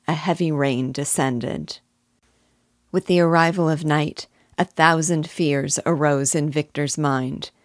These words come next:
and he anxiously clutched the pistol hidden in his bosom.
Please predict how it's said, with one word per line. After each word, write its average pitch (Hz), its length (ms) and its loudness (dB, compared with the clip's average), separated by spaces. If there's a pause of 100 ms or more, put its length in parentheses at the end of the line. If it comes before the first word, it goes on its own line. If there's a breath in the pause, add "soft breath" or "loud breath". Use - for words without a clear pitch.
(360 soft breath)
and 170 140 -2
he 175 240 -2
anxiously 170 520 -2
clutched - 580 -6
the 170 120 -4
pistol - 680 -6
hidden 143 340 -2
in 139 160 -4
his 156 220 -4
bosom. 139 560 -6